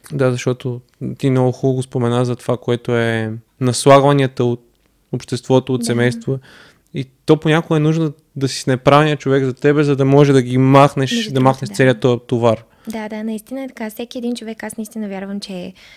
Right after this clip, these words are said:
Speaker 2: е огледало, така че идва и ти показва наистина, дава ти шанс да се опознаеш повечко, така че то си е опит.
Speaker 1: И, и според мен е много важно да не обвиняваш човек срещу тебе за
Speaker 2: Мгм.
Speaker 1: отношенията как са ви се развили, а по-скоро да го възприемаш като урок, който
Speaker 2: Точно.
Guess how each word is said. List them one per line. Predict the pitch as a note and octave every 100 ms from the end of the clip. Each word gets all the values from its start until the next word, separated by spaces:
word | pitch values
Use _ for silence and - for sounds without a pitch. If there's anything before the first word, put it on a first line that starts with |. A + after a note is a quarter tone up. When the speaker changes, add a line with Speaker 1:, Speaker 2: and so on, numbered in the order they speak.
| - -
Speaker 2:
е | A3+
огледало, | G#3+ G#3 G3 F#3+ F#3+ B3+ D#4
така | - A3+
че | G#3+ A#3
идва | A3 G#3+ A3 A#3+
и | C4
ти | -
показва | A3 - G#3+ A3 A3+
наистина, | G#3+ G#3 A3 A3 A3 A3 G#3+ A3
дава | B3 C#4+
ти | C#4
шанс | - A#3+ A#3
да |
се | -
опознаеш | A3+ G#3 F#3+ G3+
повечко, | - F#3 F#3+ -
така | - - F#3
че | - G3+ -
то | F#3+
си | -
е | F#3
опит. | F#3 - -
Speaker 1:
И, | C3+ B2 B2+ -
и | B2+
според | - A#2
мен | B2
е | B2
много | B2 B2
важно | B2+ C3
да | A#2+
не | A#2+
обвиняваш | A#2 B2 B2 C3+
човек | - D#3
срещу | - D3 - -
тебе | A#2 A#2+ C3
за | B2+ B2+ A3+ A#3+ - C3
Speaker 2:
Мгм. | B2+
Speaker 1:
отношенията | A#2+ B2+ - B2+ A#2+
как | - A#2+
са | - A#2+
ви |
се | - A#2
развили, | A#2+ B2+
а |
по-скоро | B2 C3+ - C3+ B2+
да | B2
го | A#2+
възприемаш | A#2+ - B2 B2
като | - C3 B2+
урок, | B2 B2 - _
който | - A#2 A2+
Speaker 2:
Точно. | A2+ G2+ -